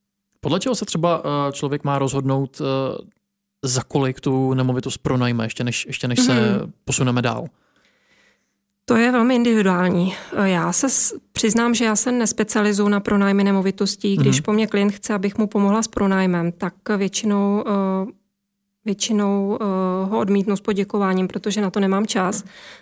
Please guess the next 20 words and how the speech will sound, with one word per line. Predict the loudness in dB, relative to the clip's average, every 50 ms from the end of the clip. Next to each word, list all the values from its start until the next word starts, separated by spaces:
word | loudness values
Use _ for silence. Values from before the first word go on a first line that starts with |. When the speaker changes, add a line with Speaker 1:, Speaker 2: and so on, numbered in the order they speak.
| _ _ 0
Speaker 2:
Ale | 2 2 4 2 2
klienti, | 0 0 0 2 2 0 0 -2
kteří, | -2 -2 -2 0 0 0 0 0 -2 -2 -2
ehm, | -2 -2 0 0 0 0 0 0 -2 -2 -6 _ _ _ -16 -16 -16 _ _
se | -4 -2 0
mnou | 2 2 2 0
fungují | 0 0 0 0 2 2
dlouhodobě, | 2 2 2 2 2 2 0 0 0
tak | -2 -2
samozřejmě | 0 0 0 2 2 2 2 2 0
těm | 0 0 0 0
vyjdu | 2 2 2 4 4
ráda | 2 2 2 0
vstříc, | 0 0 0 0 0 0 0 -2
jo. | -2 -4
Tam | -2 -2 -2 -2
to | 0 0
není | 2 2 0 0
otázka | -2 -2 -2 0 0 2 2 2 0
ani | 0 0 0 0 0 -2